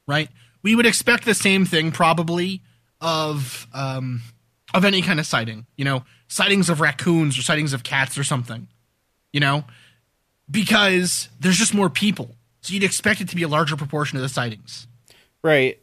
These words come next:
Speaker 2: So then would, would it also give in to the idea that the, the belief that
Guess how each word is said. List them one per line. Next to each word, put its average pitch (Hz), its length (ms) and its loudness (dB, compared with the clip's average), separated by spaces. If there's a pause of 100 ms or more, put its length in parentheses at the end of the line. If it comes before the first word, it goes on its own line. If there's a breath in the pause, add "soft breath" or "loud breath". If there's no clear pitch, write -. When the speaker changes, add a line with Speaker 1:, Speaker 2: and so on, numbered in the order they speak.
(120)
Speaker 2:
So 185 340 2
then 175 480 2
would, 160 240 2 (120)
would 165 200 2
it 175 120 6
also 170 360 4
give 151 220 0
in 156 140 2
to 147 120 -6
the 143 140 2
idea 139 540 4
that 123 500 4 (1800 loud breath)
the, 135 280 2
the 131 160 -2
belief 139 600 4
that 127 380 4